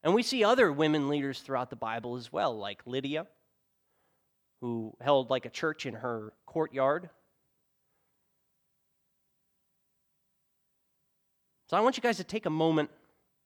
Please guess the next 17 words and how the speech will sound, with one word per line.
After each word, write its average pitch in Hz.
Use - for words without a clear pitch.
to 156
think. -
If 180
your 226
mom 196
was 165
a 170
positive 156
influence, 135
obviously, 135
thank 175
her 135
today, 107
right? 127
Today's 147
Mother's 131
Day. -